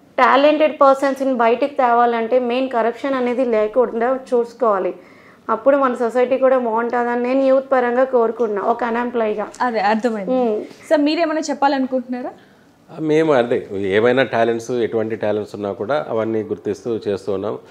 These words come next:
Speaker 3: ఇంతకుముందు కూడా చాలామంది సోను సూద్ గారికి మనం, ఆ, రికార్డులో, ఎందుకంటే అతను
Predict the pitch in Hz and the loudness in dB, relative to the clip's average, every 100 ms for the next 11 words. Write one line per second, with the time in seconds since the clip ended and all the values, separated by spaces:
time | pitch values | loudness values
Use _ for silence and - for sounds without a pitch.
0 | - - 92 110 107 113 113 113 - 101 | -20 -16 -2 0 2 2 2 0 0 -2
1 | 104 101 95 104 104 101 101 98 95 101 | -2 -2 -4 -4 -4 -4 -2 -2 -2 -4
2 | 95 92 90 90 87 85 - 95 90 87 | -4 -4 -6 -4 -6 -8 -12 -8 -6 -4
3 | 101 90 92 90 87 92 104 101 92 98 | 0 0 2 -2 -2 -4 -2 -2 -4 -4
4 | 92 | -8